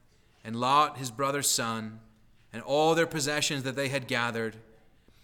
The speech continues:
and the people that they had acquired in Haran, and they set out to go to the land of Canaan. When they came to the land of Canaan, Abram passed through the land to the place at Shechem,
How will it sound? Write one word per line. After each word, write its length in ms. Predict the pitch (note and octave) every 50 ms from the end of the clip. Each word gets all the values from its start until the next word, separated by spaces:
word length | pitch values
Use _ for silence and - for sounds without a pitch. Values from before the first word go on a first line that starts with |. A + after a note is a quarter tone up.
| _ -
and 100 | A2+ B2
the 60 | C3
people 380 | B2+ - - F#3 F#3+ - F3 D3+
that 160 | D3+ D3 C3
they 160 | D#3+ D#3 D#3
had 120 | D3 D3 C#3+
acquired 460 | C3+ - - D3 C#3+ D3+ D3+ D3 C#3
in 120 | C#3+ C3
Haran, 360 | A#2+ C3+ C3+ C3 C3 B2+ B2 A#2+
and 100 | A#2+ B2
they 80 | B2+
set 300 | B2 - - D#3+ D#3+ D#3+
out 160 | D#3+ D#3+ D#3+ -
to 80 | E3
go 380 | D3 B2+ D3+ D3+ D3+ D3+ D#3 D#3
to 120 | D3 D#3
the 100 | C3 C3+
land 360 | B2+ C3 C3+ C#3 C#3 C#3 C#3 C3+
of 140 | B2 -
Canaan. 480 | - C3 B2 A#2+ A2+ A2 A2 G#2+ G#2 G#2 G#2+ - _ _ _ _ _ _ _ _ - - _ - _ _ -
When 120 | A#2+ C3
they 80 | C#3+ C#3
came 360 | - - F#3 G3 G#3 G#3 F#3
to 80 | F3+ D#3+
the 80 | D#3+
land 280 | D3+ D3+ D3+ D3+ D3 D3
of 80 | C3
Canaan, 520 | - - C#3+ C3 C3+ C3+ C3+ C#3+ D3+ D#3 - - - _ _ _ - - - - -
Abram 320 | B2 C#3+ C#3 C#3+ D3 C#3 C3
passed 580 | - - C#3+ C#3 C#3 C#3 C#3 C3+ - - - - - - -
through 500 | - - - - D#3+ E3+ F3 F3+ F#3 F3+
the 100 | F3 D#3+
land 500 | D3 D3 D3 D3 D3+ D3 D3 D3 D3+ C#3+ - - - - - - -
to 80 | -
the 120 | B2+ B2+ A#2+
place 640 | - - D#3 D3+ D3+ D#3 D3 - - - - - - _ _ -
at 160 | - B2 A#2 -
Shechem, 520 | - - D#3 D#3 D3 - G2+ F2+ F2+